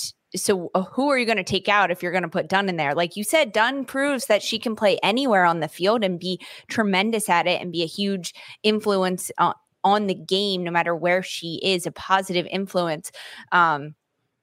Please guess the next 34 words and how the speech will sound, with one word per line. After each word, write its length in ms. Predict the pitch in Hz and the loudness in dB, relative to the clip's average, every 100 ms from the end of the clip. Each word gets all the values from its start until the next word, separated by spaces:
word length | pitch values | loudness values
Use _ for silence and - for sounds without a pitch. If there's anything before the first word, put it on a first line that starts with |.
| _ - | _ -2
but 140 | 202 | 2
that 160 | 185 - | 2 2
takes 240 | 185 - | -4 -2
away 160 | 180 165 | 2 2
a 40 | |
spot 320 | - 131 - | 2 0 0
from 140 | - 151 | -4 -10
someone 360 | - 156 147 | -8 -8 -6
else. 360 | 131 127 - - - | -4 -4 -4 -12 -12
And 320 | 156 135 110 - | -10 -10 -12 -6
I 100 | 160 | -6
don't 280 | 156 156 - _ _ | -2 -4 -4 _ _
think 220 | 185 165 151 | -4 -2 -2
that 140 | 135 - | -2 -2
we're 200 | 165 151 | -2 0
there 240 | 147 139 | 0 -2
yet, 360 | 185 214 240 - | 0 0 0 -2
or 280 | 180 160 147 | 0 0 2
I 120 | 170 | 0
don't 200 | 180 185 | 0 0
think 160 | 180 165 | -4 -6
we 120 | 170 | -2
ever 200 | 160 156 | -2 -2
will 280 | 151 165 151 | 0 2 2
be, 300 | 151 139 117 - | 0 -6 -8 -8
because 440 | 151 170 151 - - - | -4 0 0 0 -16 -16
she's 300 | - - 165 | -6 -2 -2
just 260 | - 175 - _ | 0 -2 -4 _
too 180 | - 202 | 2 2
good 200 | 185 180 | 4 2
at 120 | 165 - | 2 0
outside 400 | 156 - 170 160 | -2 0 -2 0
back 260 | 123 175 - | 0 0 -2
where 320 | 170 156 151 | 0 0 0